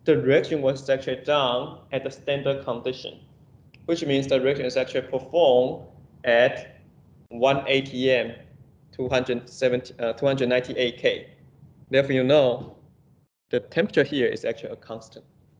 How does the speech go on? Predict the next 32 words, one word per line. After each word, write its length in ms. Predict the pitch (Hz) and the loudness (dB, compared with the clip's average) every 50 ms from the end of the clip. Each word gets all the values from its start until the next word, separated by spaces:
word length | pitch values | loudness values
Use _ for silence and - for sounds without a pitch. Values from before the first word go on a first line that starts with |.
| _ _ _ _ _ _ _ - | _ _ _ _ _ _ _ -16
Okay, 340 | 123 - - 113 104 104 107 | -14 -8 -6 -4 -4 -2 -2
that 140 | 110 117 - | -2 -4 -4
is 140 | 123 - 113 | -2 -2 -2
actually 260 | 107 - - 117 - | -2 -2 -6 -8 -4
going 140 | 117 117 113 | -4 -4 -4
to 80 | - - | -6 -8
equals 480 | 120 113 113 - - - 107 104 - - | -8 -8 -8 -8 -6 -6 -6 -6 -8 -10
to 80 | 113 | -6
your 160 | 107 104 101 | -4 -4 -4
two 300 | 101 - - - 110 110 | -4 -6 -8 -8 -6 -6
hundred 300 | 107 117 110 110 - 107 | -4 -6 -6 -4 -4 -2
ninety-eight 480 | 104 104 101 - - - 101 104 107 - | -2 -2 -4 -4 -6 -6 -6 -6 -6 -4
K. 300 | - - - - - - - - - - - _ _ _ _ _ _ _ _ _ _ _ _ - | -2 -2 -2 -2 -4 -12 -20 -20 -20 -20 -20 _ _ _ _ _ _ _ _ _ _ _ _ -2
R, 580 | - 202 208 175 147 143 143 151 170 - - - _ _ _ _ _ _ _ _ _ _ _ _ _ _ _ - | 2 4 4 4 4 2 0 -2 -4 -8 -12 -18 _ _ _ _ _ _ _ _ _ _ _ _ _ _ _ -10
of 120 | 127 - | -10 -4
course, 300 | - 143 131 123 127 - - - | 2 4 4 4 4 0 -4 -4
this 200 | 135 135 - 127 | -4 -4 -4 -6
is 160 | 113 - - | -10 -8 -8
also 220 | 113 - - 120 | -6 -2 0 0
a 180 | 113 113 - - | 0 -2 -4 -8
constant, 440 | - - 117 123 123 - 120 104 98 | -8 -8 -6 -6 -6 -8 -6 -4 -2
right? 220 | 101 104 117 123 - - - - | -2 -4 -4 -6 -10 -10 -4 -2
Eight 220 | 110 117 117 - | -2 -2 -2 -4
point 260 | - 117 113 113 113 | -4 -4 -4 -4 -4
three 160 | - 113 110 | -4 -4 -2
one 200 | 107 107 110 110 107 - | 0 0 0 0 -2 -2
four. 260 | 123 113 90 113 - - - - _ _ _ _ _ _ _ _ _ _ - | -4 -4 -4 -6 -10 -16 -20 -20 _ _ _ _ _ _ _ _ _ _ 0
F, 460 | - 208 175 147 165 160 - - - _ _ _ _ _ _ _ _ _ _ _ _ _ _ _ - | 4 4 6 4 4 0 -2 -10 -20 _ _ _ _ _ _ _ _ _ _ _ _ _ _ _ -6
that's 180 | 127 127 - - | -6 -4 -4 -4
your 140 | 123 120 | -6 -6
Faraday 420 | 117 - 127 123 123 120 117 120 117 | -4 -4 -4 -4 -4 -4 -4 -6 -8
constant. 520 | - - 113 113 117 - - - 101 - | -10 -12 -14 -14 -14 -14 -16 -16 -16 -16